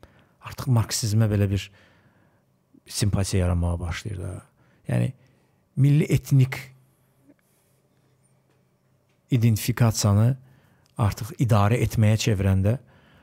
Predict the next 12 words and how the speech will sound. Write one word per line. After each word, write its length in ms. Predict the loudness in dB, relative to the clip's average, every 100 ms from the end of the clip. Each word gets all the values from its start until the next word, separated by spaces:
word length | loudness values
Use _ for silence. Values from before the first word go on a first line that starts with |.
| _
sonra 240 | -4 -2 2
deyir 200 | 0 0
ki, 80 | -2
bu 80 | 0
qədər 160 | -2 0
terrorist 540 | 2 4 4 2 2
niyə 160 | 2 2
çıxır? 320 | -2 -4 -6 _ _ _ _ _ _ _ _ _ _ -2
Və 80 | 0
çıxacaq 340 | 0 0 0 -2
da, 80 | -8
qardaş. 320 | -8 -10